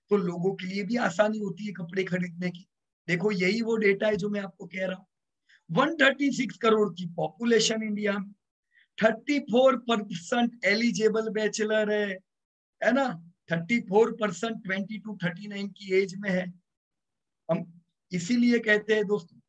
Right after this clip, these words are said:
देखो, ट्वेंटी एट करोड़ unmarried population का एक estimate है भारत में, अट्ठाईस करोड़ unmarried लोग, यही वो लोग हैं, दोस्तों, जो नौकरी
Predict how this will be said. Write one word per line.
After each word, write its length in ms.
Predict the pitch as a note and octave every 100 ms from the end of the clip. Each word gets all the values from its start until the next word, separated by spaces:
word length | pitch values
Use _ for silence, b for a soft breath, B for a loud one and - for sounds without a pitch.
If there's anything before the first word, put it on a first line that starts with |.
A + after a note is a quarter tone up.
| _ _ F3
देखो, 160 | F#3
ट्वेंटी 680 | G#3 E3+ E3+ G#3 A3+ C4+ C4+
एट 300 | G3+ A#3+ C4+ - -
करोड़ 440 | F3+ F#3+ B3+ C#4+
unmarried 760 | C#4 - A#3 A#3+ G#3 G3 A3 B3+
population 760 | - G3+ F#3+ G3+ F#3+ E3+ E3+
का 440 | C#3 - F3 G3 -
एक 200 | F#3 F#3 D#3
estimate 520 | C#3+ - A3+ F3+ E3
है 60 |
भारत 340 | C3 A#2+ B2 A#2+
में, 100 | C3 - _ _ _ _ _ -
अट्ठाईस 600 | C#3+ _ F3 G3+ G3 - -
करोड़ 360 | E3 F3 F3+ - - _ _ -
unmarried 600 | F3 F3 D3 C3+ D3 - -
लोग, 320 | D#3 D3 - _ _ _ _ _ _ _ _ _ _ _ _ _ _ _ _ _ _ _ _ _ _ -
यही 240 | F3+ A3+
वो 160 | B3 G#3
लोग 280 | E3 C#3 B2
हैं, 100 | B2
दोस्तों, 300 | _ _ _ _ _ _ _ _ _ -
जो 120 | A3
नौकरी 540 | G3 E3+ E3 G#3 G3+